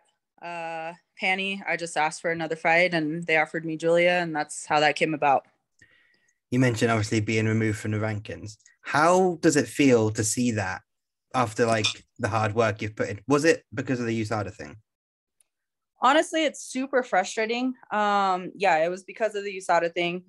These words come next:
Speaker 1: Apparently, like, when you go under suspension like that, they remove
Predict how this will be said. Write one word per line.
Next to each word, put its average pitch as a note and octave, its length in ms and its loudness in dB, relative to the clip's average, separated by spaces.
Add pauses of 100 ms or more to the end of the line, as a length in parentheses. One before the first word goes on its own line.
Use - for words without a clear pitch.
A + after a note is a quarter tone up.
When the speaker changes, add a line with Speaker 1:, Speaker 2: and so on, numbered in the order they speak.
Speaker 1:
Apparently, F3 520 2
like, D#3+ 240 2
when E3+ 240 -6
you E3 480 -2 (960)
go F3 120 4
under E3 220 2
suspension E3 500 -4
like D#3+ 180 0
that, E3 180 2
they D#3+ 100 0
remove D#3 320 -4